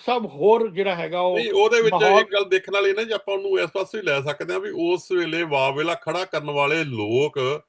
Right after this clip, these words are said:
Speaker 2: ਜਿਨ੍ਹਾਂ ਨੇ ਸ਼੍ਰੋਮਣੀ ਅਕਾਲੀ ਦਲ ਨੂੰ, ਸ਼੍ਰੋਮਣੀ ਕਮੇਟੀ ਨੂੰ ਬਦਨਾਮ ਕਰਨਾ, ਸ਼੍ਰੀ ਅਕਾਲ ਤਖਤ ਸਾਹਿਬ ਨੂੰ ਬਦਨਾਮ ਕਰਨਾ ਸੀ,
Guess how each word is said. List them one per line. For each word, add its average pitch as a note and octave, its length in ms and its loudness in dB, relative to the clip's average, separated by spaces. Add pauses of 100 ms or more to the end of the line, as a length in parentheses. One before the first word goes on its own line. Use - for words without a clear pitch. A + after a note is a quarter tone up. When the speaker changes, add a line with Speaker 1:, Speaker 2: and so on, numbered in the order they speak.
(360)
Speaker 2:
ਜਿਨ੍ਹਾਂ D#3+ 300 -2
ਨੇ D#3+ 120 -2
ਸ਼੍ਰੋਮਣੀ C#3+ 400 -4
ਅਕਾਲੀ D3 320 -2
ਦਲ D3 240 0
ਨੂੰ, D#3 320 -8
ਸ਼੍ਰੋਮਣੀ C3+ 280 -8
ਕਮੇਟੀ C#3 400 -6
ਨੂੰ D#3+ 220 -6
ਬਦਨਾਮ A#2 460 -2
ਕਰਨਾ, D3+ 260 -2
ਸ਼੍ਰੀ C#3+ 200 -6
ਅਕਾਲ C3 220 0
ਤਖਤ C3+ 160 -8
ਸਾਹਿਬ D#3 160 -2
ਨੂੰ D#3+ 120 -8
ਬਦਨਾਮ A2+ 440 -2
ਕਰਨਾ D#3 300 -2
ਸੀ, B2+ 240 -10